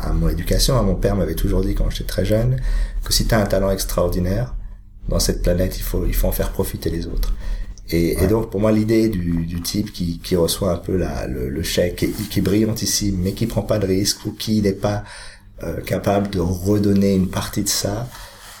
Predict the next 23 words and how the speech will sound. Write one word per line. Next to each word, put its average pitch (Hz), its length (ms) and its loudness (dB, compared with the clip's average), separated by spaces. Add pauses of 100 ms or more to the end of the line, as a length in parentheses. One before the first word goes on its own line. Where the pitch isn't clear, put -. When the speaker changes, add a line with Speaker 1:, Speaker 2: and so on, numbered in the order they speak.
(140)
Speaker 1:
euh, 87 320 0
mat-, 104 380 2 (100)
n'est 98 160 4
pas, 95 320 2
n'est - 260 0
tout - 140 -4
à 101 80 2
fait 98 100 0
loyal. - 400 2
Attention, 98 400 2
hein, 78 80 0
je, 80 240 0
je 80 140 0
ne, 80 320 2
je 82 160 -2
ne 82 40 -2
critique - 300 -4
absolument 90 320 0
pas 92 140 0
ce - 100 -2
choix - 200 -2
de 110 60 -4
vie. 101 160 -6